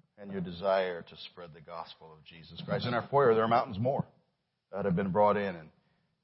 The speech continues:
packed and ready to go. Only in eternity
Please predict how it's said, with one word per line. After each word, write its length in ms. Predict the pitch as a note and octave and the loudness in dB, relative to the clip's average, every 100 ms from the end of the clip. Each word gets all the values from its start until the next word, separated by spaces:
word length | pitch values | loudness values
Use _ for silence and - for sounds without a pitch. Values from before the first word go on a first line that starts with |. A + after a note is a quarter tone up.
| _ - | _ -4
packed 340 | F#2+ E2+ - | -4 -4 -8
and 100 | D2 D2 _ _ | -20 _ _ _
ready 260 | F2+ F2 E2 | -10 -8 -8
to 140 | E2+ | -12
go. 200 | D#2+ D2+ - _ _ _ _ _ _ _ _ _ _ _ _ _ _ _ - | -16 -16 -20 _ _ _ _ _ _ _ _ _ _ _ _ _ _ _ -4
Only 220 | D#3 D3+ | 0 4
in 80 | - | 4
eternity 500 | - B2 G#2 E2+ | 4 2 0 -4